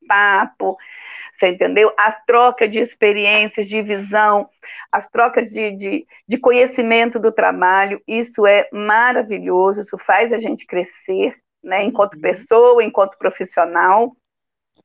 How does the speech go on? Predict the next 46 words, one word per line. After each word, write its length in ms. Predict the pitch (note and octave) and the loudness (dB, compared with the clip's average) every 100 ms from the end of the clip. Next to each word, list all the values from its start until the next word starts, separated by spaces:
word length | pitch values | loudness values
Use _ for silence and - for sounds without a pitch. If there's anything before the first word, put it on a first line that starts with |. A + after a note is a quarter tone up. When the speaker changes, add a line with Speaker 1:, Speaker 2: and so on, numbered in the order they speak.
| - | -10
Speaker 1:
O 80 | A#3 | 0
que 120 | A#3 | 4
é 80 | A3+ | 4
perrengue 520 | A#3+ D4+ A#3 A#3+ A3+ | 4 2 2 0 -2
pra 240 | A#3 G3 | 0 2
um, 120 | G3+ | 2
às 140 | G3+ G#3 | 0 2
vezes 180 | G3+ A3 | 0 0
não 120 | G3 | -2
é 80 | F#3 | -2
pro 200 | F3+ F#3+ | -4 0
outro, 460 | G3+ B3+ C#4 E4 - _ - F3 - | 4 4 2 -4 -12 _ -20 -10 0
e 80 | A3 | 2
aí 200 | A3 A#3+ | 4 2
aquele 380 | A3 A3+ A3 | 2 2 2
pode 300 | A3+ G#3+ G#3+ | 2 2 0
te 120 | B3 G3 | 0 -2
ajudar 420 | - G3+ F#3 A3 | 0 0 2 0
a 40 | |
sair 240 | - F3+ F#3+ | 0 -2 -2
do 100 | G#3+ | -6
perrengue, 600 | F3+ - A#3 C4+ C4 B3+ | -6 0 0 2 2 0
a 60 | |
te 120 | B3 | 0
levantar, 880 | G#3 G#3+ A3+ C4 A#3 G3+ G3+ A#3 B3+ - _ _ - | 0 0 0 -2 -2 0 2 2 0 -6 _ _ -6
a 60 | A#3+ | -6
te 60 | |
Speaker 2:
Isso. 100 | G#3 | -2
Speaker 1:
colocar 400 | G#3 G#3+ G3 F3+ | 2 2 4 0
pra 180 | - F3 - - | -2 -6 -8 -8
cima, 540 | G#3 G#3 A3 A#3 D4 - - _ _ | -4 0 0 0 -2 -6 -20 _ _
né? 520 | G3 G3 G3 G#3+ A#3+ - - - | -14 -4 -2 0 -2 -6 -20 -6
A 100 | - | -4
gente 340 | G3+ A3 A3 - | -2 -2 -2 -6
tem 560 | - B3 C4+ C#4 C4 | -2 0 2 -2 -4
todos 380 | B3+ C4 C4 B3 | 2 2 2 -6
os 160 | A#3 - | -10 -2
canais 540 | G#3+ G3+ G3+ G3+ G#3 | -2 0 -2 -2 -2
dentro 320 | G3 A3+ B3 | -2 -2 -4
do 100 | G#3 | -6
curso 480 | - G#3+ G#3 A#3+ - | -6 -4 -4 -4 -4
também 380 | - F#3 F#3 F#3+ | -2 0 0 -2
que 100 | F#3 | -6
a 40 | |
gente 280 | F#3+ G3 F#3 | -6 -6 -8
possa 420 | F3+ F#3 F#3 - | -6 0 0 -2